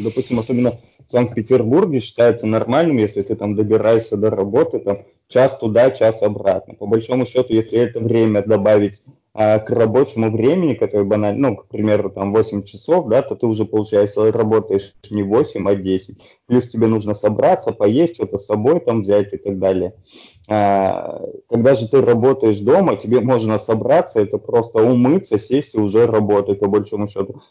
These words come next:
Ты можешь там открыть холодильник, что-то перекусить, там, тебе не нужно это готовить, собирать по каким-то термоскам или там еще что-то.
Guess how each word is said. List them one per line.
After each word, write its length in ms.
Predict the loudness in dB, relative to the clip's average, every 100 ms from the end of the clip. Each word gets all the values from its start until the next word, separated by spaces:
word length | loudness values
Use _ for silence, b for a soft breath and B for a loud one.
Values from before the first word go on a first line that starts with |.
| -6
Ты 80 | 0
можешь 260 | 0 0
там 400 | 0 0 0 -2
открыть 640 | -4 -4 -6 -2 -2 0 2
холодильник, 580 | 2 2 2 0 -2
что-то 240 | -4 -4 -2
перекусить, 1000 | -2 -2 -4 -4 -4 -4 -8 -4 -4 -2
там, 200 | -6 -4
тебе 220 | -4 -2
не 100 | 0
нужно 300 | -2 -4 -4
это 260 | -4 -2 -2
готовить, 460 | -2 0 0 0
собирать 420 | -2 0 2 0
по 100 | -2
каким-то 400 | -4 -4 -6 -8
термоскам 680 | -4 -2 -2 -4 -2 -2 0
или 140 | -2 -4
там 240 | -8 -8
еще 220 | -4 -4
что-то. 320 | -4 -4 -6